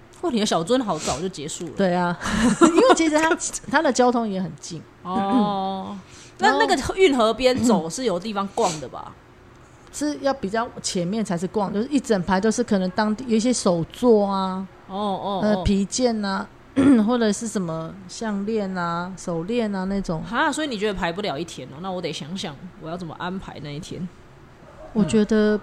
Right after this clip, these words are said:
Speaker 2: 排不太了，可是你可以认真啊，我们也有认真吃饭啊，所以。<laughs>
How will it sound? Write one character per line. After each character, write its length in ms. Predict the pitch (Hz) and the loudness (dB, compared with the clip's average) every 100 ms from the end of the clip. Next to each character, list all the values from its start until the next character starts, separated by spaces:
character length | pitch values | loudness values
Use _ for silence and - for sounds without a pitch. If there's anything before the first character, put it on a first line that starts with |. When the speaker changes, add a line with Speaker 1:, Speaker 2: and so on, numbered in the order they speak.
| - - | -6 -6
Speaker 2:
排 260 | - 190 180 | -4 -2 -2
不 120 | 175 - | -4 -4
太 220 | 208 185 | -2 -2
了， 320 | 175 160 - - | -2 -4 -6 0
可 100 | 214 | 2
是 200 | 285 302 208 | 2 0 0
你 140 | 220 | 0
可 160 | 196 247 | 4 4
以 80 | 226 | 4
认 200 | 247 226 | 2 2
真 200 | 220 220 | 0 -2
啊， 160 | - 208 214 208 | -4 -4 -4 0
我 160 | 214 | 2
们 120 | 202 | 4
也 60 | 240 | 2
有 140 | 220 | 2
认 160 | 175 196 | 2 0
真 140 | 196 196 | 0 -2
吃 200 | 208 185 | -2 -2
饭 240 | 185 175 165 | 0 -2 -2
啊， 80 | |
所 180 | 151 175 | -2 4
以。 80 | |
<laughs> 60 | 220 | 4